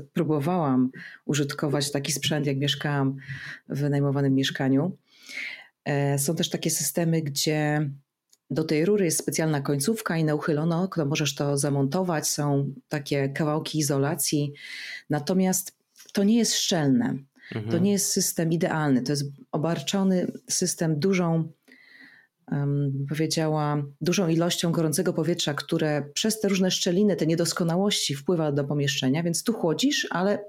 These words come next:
Speaker 1: n-, n-, w tym samym momencie wpuszczasz to gorące powietrze. Więc to jest mało ekologiczny system, moim zdaniem. To jest
Speaker 2: Mhm.
Speaker 1: pierwsza rzecz. Druga rzecz, taki układ też jest w mojej ocenie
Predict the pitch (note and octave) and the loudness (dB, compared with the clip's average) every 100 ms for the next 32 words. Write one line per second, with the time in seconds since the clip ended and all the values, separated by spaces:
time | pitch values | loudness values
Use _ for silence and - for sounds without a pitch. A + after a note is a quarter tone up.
0 | - D#3 F3+ - - - C4 - - G3 | -4 0 0 0 -4 -6 -8 -8 -4 0
1 | G3+ F#3+ F#3+ G3 G#3 G3+ - B3 E3 D3 | 2 2 2 2 0 -2 0 0 0 0
2 | C#3+ D3+ D3+ D3 C#3+ D3+ C#3+ C#3 - - | 0 0 -2 -2 -2 0 0 0 -2 -4
3 | C#3 - - - - - D#3+ F3 E3+ F#3+ | -8 -12 -18 -16 -16 -6 -2 0 2 2
4 | G#3 F3+ F#3+ F3+ E3 - C3 - C3+ - | 2 2 0 0 0 0 -2 0 -4 0
5 | C3+ C#3 B2 C3 G2+ G2 D3 - B2+ D#3 | 0 2 0 0 0 0 0 0 -2 -2
6 | G3+ - - - - - - - F3+ F#3 | -4 -8 -12 -20 -18 -18 -10 -2 0 2
7 | D#3+ D#3 F#3+ - - _ - - _ _ | 0 0 0 -2 -6 _ -20 -20 _ _
8 | _ - E3 - - F#3 G3 F#3 - D#3+ | _ -4 -4 -4 -2 -2 -2 -4 -2 -2
9 | E3 E3 E3 - - - _ D3+ C#3+ E3 | 0 0 0 -4 -8 -16 _ -6 -2 2
10 | G#3+ - C#3+ - C#3+ C3+ E3+ B3 | 2 0 -2 0 2 2 4 2